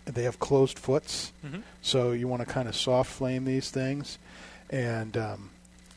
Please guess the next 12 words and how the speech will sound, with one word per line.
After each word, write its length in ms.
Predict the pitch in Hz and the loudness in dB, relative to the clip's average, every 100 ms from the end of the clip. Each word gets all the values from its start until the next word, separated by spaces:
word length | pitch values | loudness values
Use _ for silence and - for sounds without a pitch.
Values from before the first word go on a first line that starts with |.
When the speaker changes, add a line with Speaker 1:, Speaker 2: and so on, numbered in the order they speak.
| - | -10
Speaker 1:
uh, 360 | 123 104 101 113 - - | -8 -8 -10 -12 -16 -12
it 80 | |
was 160 | 117 113 | -8 -8
a 40 | |
very 360 | 107 127 135 120 - | 0 6 6 6 4
earthy, 500 | 139 143 - 135 135 | 6 6 4 0 0
kind 360 | - 123 113 | -2 -4 -4
of 160 | 101 - - | -6 -8 -8
real 180 | 123 135 | 2 2
strong, 600 | - - 127 127 127 131 | 2 -2 -2 0 0 -2
peppery 440 | - 123 - 127 127 | -2 -4 0 0 0
start. 480 | - - 117 120 | 0 0 2 2